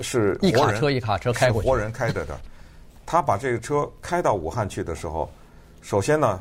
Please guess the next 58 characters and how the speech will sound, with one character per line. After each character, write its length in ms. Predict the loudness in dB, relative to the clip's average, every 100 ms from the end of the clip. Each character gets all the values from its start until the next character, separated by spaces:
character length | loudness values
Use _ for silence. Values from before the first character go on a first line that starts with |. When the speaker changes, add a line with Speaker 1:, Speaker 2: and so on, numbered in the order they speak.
| -6
Speaker 1:
这 140 | -4
些 140 | 0 0
菜 280 | 0 0 -2 -12 -16
现 260 | -4 -2
在 240 | 2 2 2 -4 -18 -20 -20 -4
怎 160 | 0 0
么 80 |
计 160 | 0 0
价？ 200 | 2 2 0 -14
呃， 120 | -12 -8
不 160 | -6
知 100 | -2
道， 140 | 0 0
这 120 | -2
个 60 |
到 160 | 0 0
最 100 | 0
后 160 | 0 0
国 180 | 2 2
家 140 | 2
统 200 | 0 -4
一 140 | -2 -2
吧， 240 | -2 -8 -10
看 160 | -6 -4
看 100 | -2
怎 120 | -4
么 80 | 0
来 240 | 0 0 -4 -18 -20 -8
补 160 | -4 0
偿 240 | 0 0
这 160 | 0 2
些 260 | 2 2 0 -8
农 180 | -6 -4
民， 160 | 0 -2 -4 -16 -20 -20
<coughs> 480 | -20 -20 -20 -20 -8
这 140 | -2 0
些 160 | 0
菜 240 | 2 2 2
农。 240 | -2 -12 -14 -20 -16
可 140 | -4 -2
是 160 | -2
这 120 | -2 0
些 120 | -2
开 260 | 0 2
车 180 | 2 2
的 120 | 2
司 200 | 0 -2
机 320 | -2 -2 -2 -6 -18 -20 -20 -20 -20 -18 -6
是 240 | 2 4
一 120 | 4
支 160 | 0 0
大 180 | 0 0
军 160 | -4
呐， 140 | -4 -6 -4
Speaker 2:
嗯。 220 | -4 -4 -2
Speaker 1:
他 140 | -2
不 200 | -2 -2
是 560 | -2 2 2 4 2